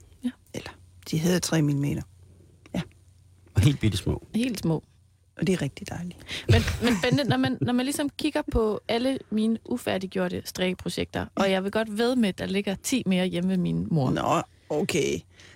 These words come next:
Speaker 2: Altså, jeg
Speaker 1: Men
Speaker 2: synes, det var lidt, nemlig.
Speaker 1: Jamen, det var ikke så meget, men det, altså, det ligger hjemme i min mors. Hun
Speaker 2: Mhm.
Speaker 1: har sådan en stor, øh, strikkekurv med gamle mønstre
Speaker 2: Ja.
Speaker 1: og garnrester
Speaker 2: Mhm.
Speaker 1: og alt
Speaker 2: Mhm.
Speaker 1: muligt. Og der tror jeg, der ligger begyndelsen på alt muligt. Og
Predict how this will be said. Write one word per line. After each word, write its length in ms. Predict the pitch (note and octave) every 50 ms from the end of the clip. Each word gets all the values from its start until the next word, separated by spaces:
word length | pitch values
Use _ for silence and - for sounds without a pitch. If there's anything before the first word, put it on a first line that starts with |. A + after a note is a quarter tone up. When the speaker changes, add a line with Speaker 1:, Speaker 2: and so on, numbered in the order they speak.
| - -
Speaker 2:
Altså, 240 | - - D#3 - -
jeg 60 | -
Speaker 1:
Men 60 | A3+ G3+
Speaker 2:
synes, 140 | G3 G#3
det 120 | - A3 F#3
var 80 | D3+
lidt, 240 | D3 D3 C#3+ - -
nemlig. 300 | E3 D3 D3 D3 D3 E3 - _ _ _ _ - -
Speaker 1:
Jamen, 160 | F#3+ G3 -
det 100 | A#3 G#3+
var 80 | A3+
ikke 140 | A#3 B3+ -
så 60 | -
meget, 240 | A3+ A3 F#3 F#3 G3
men 100 | G3+ G3+
det, 160 | G#3+ A#3+ A3+ - - - - - _ _ -
altså, 280 | - G3+ - G3+ G3 G3+ -
det 120 | A3 G#3+ A3
ligger 200 | A#3 A#3 A#3 G#3
hjemme 280 | F#3+ F#3+ F#3 G3 G3
i 40 | G3
min 160 | F#3+ F#3 F3+
mors. 340 | F3+ F3 F3+ F#3 G3 G3+ -
Hun 100 | A#3 A#3
Speaker 2:
Mhm. 60 | A3+ A3
Speaker 1:
har 100 | G3 G#3
sådan 100 | G3+ G3
en 40 |
stor, 280 | - - - G#3 G3 F#3
øh, 280 | E3+ - - - - -
strikkekurv 680 | - - - F#3 F#3+ F#3+ F#3+ - - - F#3+ E3+ E3+ F3
med 280 | E3+ E3+ E3 E3+ -
gamle 540 | - F3 E3+ F3 F3+ F3+ F3+ F3 E3+ F3+ F3+
mønstre 440 | F3 E3+ E3+ F3 F3 G3 F#3 - F3+
Speaker 2:
Ja. 60 | E3+
Speaker 1:
og 180 | - - F3 -
garnrester 1040 | E3+ E3+ F3 F3+ G3 F#3+ F#3 - - - A3 A3 G#3 G3 G3 E3 E3+ - - - D#3+
Speaker 2:
Mhm. 40 | D#3+
Speaker 1:
og 40 | D3+ -
alt 120 | F#3 F3+
Speaker 2:
Mhm. 60 | - G#3+
Speaker 1:
muligt. 140 | - G3+ -
Og 100 | - -
der 160 | G3+ F#3+ F#3 - -
tror 180 | - - G#3 F3+
jeg, 80 | D#3+
der 60 | D#3+ D#3+
ligger 360 | E3 E3 E3+ E3+ E3 D#3+ E3+ - - - - - - _ _ -
begyndelsen 520 | G3+ - G#3+ G#3 F#3+ F3+ F3+ - F#3 F3
på 380 | - - F#3 E3+ E3 D#3+ D#3+ - -
alt 180 | F3 E3+ - F3+
muligt. 300 | F3 E3 E3+ F3 F3 -
Og 200 | - F3 E3+